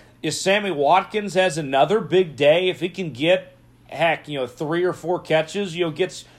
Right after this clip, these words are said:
fifty plus yards, if he does that, Chiefs are in good shape. I, I'm not saying that he has to go off for a hundred yard performance and, you know, two or three touchdowns. If he just gets three or four catches, fifty yards,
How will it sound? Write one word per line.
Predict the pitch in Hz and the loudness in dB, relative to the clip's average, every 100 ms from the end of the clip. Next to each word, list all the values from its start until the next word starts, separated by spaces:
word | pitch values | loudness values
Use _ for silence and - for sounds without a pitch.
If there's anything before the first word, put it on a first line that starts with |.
| - - | -20 -20
fifty | - 190 180 196 | -4 0 0 -2
plus | - 180 170 - | -2 0 0 2
yards, | 160 147 175 175 - | 2 4 2 -2 -10
if | 175 | -8
he | 208 | -6
does | 226 202 | -4 -4
that, | 151 147 190 214 - - - _ - - - _ - | -2 0 0 -4 -10 -20 -20 _ -20 -20 -20 _ -8
Chiefs | 214 240 202 | -6 -2 0
are | 202 | 0
in | 160 | 2
good | 190 170 | 2 2
shape. | - 196 190 165 - | -2 -2 -2 -8 -2
I, | 175 | -2
I'm | 185 214 | 0 -2
not | 220 165 | -2 -2
saying | 208 220 | -2 -2
that | 202 | -2
he | 175 | 0
has | 185 175 | 0 -2
to | 151 | -8
go | 123 147 175 | -2 2 4
off | 170 185 190 | 6 4 0
for | 151 123 | -2 -2
a | |
hundred | 110 165 175 165 | 0 0 2 0
yard | 139 160 160 156 | 2 4 4 0
performance | 117 - 175 202 165 151 - | -10 -4 2 2 0 -6 -8
and, | 143 | -8
you | 139 | -4
know, | 131 | -4
two | 123 165 | -4 -4
or | 151 | -4
three | 147 135 | -4 -6
touchdowns. | 156 214 - 143 127 127 120 - _ | -2 -4 -4 -4 -4 -6 -14 -20 _
If | - | -6
he | 277 | -4
just | 277 220 175 | -4 -6 -8
gets | 220 | -10
three | - 202 233 | -6 -4 -4
or | 208 | -4
four | 202 214 | -6 -4
catches, | - 208 214 226 202 | -2 -2 -2 -6 -8
fifty | - 214 196 | -4 -4 -2
yards, | 165 170 208 233 185 | 0 0 0 -4 -10